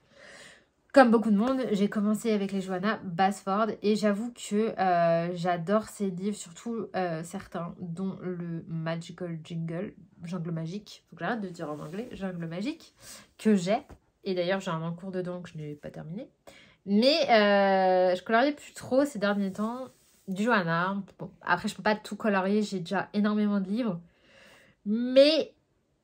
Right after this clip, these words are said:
là, quand j'ai vu la couverture, je me suis dit, ah ouais, lui, franchement, le thème de la magie, c'est forcément un truc. En plus, j'aime bien quand elle fait des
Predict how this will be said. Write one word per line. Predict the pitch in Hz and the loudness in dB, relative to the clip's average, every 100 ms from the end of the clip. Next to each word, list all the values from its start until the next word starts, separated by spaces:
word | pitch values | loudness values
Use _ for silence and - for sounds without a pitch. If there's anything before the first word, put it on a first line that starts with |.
| _ _ - | _ _ -8
là, | 233 233 262 294 | -2 6 6 6
quand | 240 | 4
j'ai | 208 | 4
vu | 202 | 4
la | 254 262 | 4 4
couverture, | 262 240 233 - 254 269 | 4 0 0 -4 -2 0
je | 220 | 0
me | 196 | -2
suis | 202 202 | -2 -8
dit, | 185 233 - | -8 -8 -6
ah | 180 170 | -4 -2
ouais, | 165 - - | -4 -8 -8
lui, | 196 208 233 208 _ _ _ _ _ - | -2 -2 -2 -8 _ _ _ _ _ -12
franchement, | - 208 233 | -6 -4 -2
le | 220 190 | -2 0
thème | 208 196 | 0 0
de | |
la | 185 170 | 2 2
magie, | 165 190 208 196 202 220 - _ | 2 2 0 0 -4 -8 -12 _
c'est | - - | -16 -10
forcément | 165 208 214 226 208 | -6 -4 -4 -2 2
un | 202 | 2
truc. | 196 226 220 | 0 -6 -4
En | 185 | -4
plus, | 220 | -2
j'aime | 202 170 170 | -2 -2 -4
bien | 175 208 214 | -2 -2 -2
quand | 196 170 | -4 -6
elle | 170 | -6
fait | 165 196 | -6 -6
des | 170 170 165 | -4 -6 -6